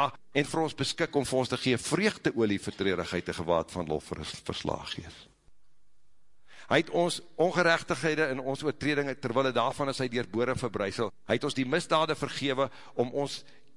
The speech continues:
met een offer vir altyd onskuldig voor God te stel. Hy het die straf wat die wet voorgeskryf het, gedra, deur die wet te volbring,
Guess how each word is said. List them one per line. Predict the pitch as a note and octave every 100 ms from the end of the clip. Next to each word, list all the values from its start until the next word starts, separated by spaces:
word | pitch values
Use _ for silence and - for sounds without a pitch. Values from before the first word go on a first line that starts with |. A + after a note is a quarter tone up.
| -
met | B2 C#3 -
een | F#3+ F3
offer | E3 - D#3
vir | - D#3+
altyd | - B2+ - D2 - -
onskuldig | G#2+ - G#2 F2 E2+
voor | - F2
God | F2+ -
te | F#2+
stel. | - - - _ - - - - - - - - - - - - - - - - - - - - - - - - - - -
Hy |
het | G2 F#2+
die |
straf | - C#3 C#3+ - -
wat | G2+ G#2
die | F#2+
wet | A#2+ -
voorgeskryf | A#2 G#2 G#2+ - F2+ F2
het, | -
gedra, | E2 F2+ F#2+ F#2 G2 - - - - -
deur | F#2
die | F2 D#2
wet | A2 -
te | A2+
volbring, | - G#2 E2+ D2+ D#2+